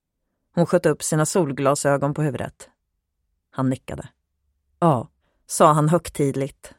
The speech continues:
"Jag älskar dig. Jag älskar att du tror på att ingenting är omöjligt och jag älskar att du ser det goda i allt."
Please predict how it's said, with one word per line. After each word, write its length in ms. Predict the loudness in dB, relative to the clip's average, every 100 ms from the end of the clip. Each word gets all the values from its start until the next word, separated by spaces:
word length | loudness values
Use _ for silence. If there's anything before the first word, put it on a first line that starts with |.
| _ _ _ _ _
"Jag 140 | 0 4
älskar 500 | 2 2 -4 -4 -6
dig. 200 | -8 -14 _ _ _ 2
Jag 140 | 4
älskar 460 | 6 6 4 2 0
att 120 | 0
du 60 | -2
tror 320 | 2 2 4
på 120 | 2
att 100 | 2
ingenting 400 | 2 4 2 2
är 40 |
omöjligt 680 | 4 4 2 2 -2 -4 -6
och 160 | 4 4
jag 80 | 6
älskar 520 | 6 4 2 0 2
att 120 | 2
du 80 | -2
ser 220 | -2 0
det 60 | 0
goda 540 | 0 -2 0 2 2
i 40 | 2
allt." 500 | 0 -4 _ -20